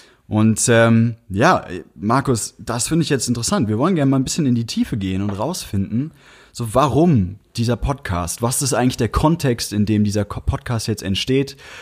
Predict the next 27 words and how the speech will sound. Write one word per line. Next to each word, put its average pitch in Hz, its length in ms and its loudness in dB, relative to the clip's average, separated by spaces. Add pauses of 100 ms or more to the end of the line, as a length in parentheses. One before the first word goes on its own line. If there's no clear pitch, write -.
(240)
ähm, 101 360 4
was 113 260 0
ist 117 120 -2
eigentlich 110 300 0
das - 160 -2
Problem 113 480 4
oder 101 120 4
der 95 200 0
Anlass, 110 420 0
warum 104 320 0
wir 104 160 0
gesagt 104 400 -4
haben, 101 240 0 (280)
so 127 140 0
ein 160 80 2
Podcast 135 600 -2
brauchst, 101 520 0
das - 140 -6
hat 131 160 -6
die 110 100 -2
Welt 113 220 0
noch 107 160 -2
nicht 127 340 0 (460)
und 95 160 -2
das 95 120 -2
braucht 104 360 2
sie. - 200 -8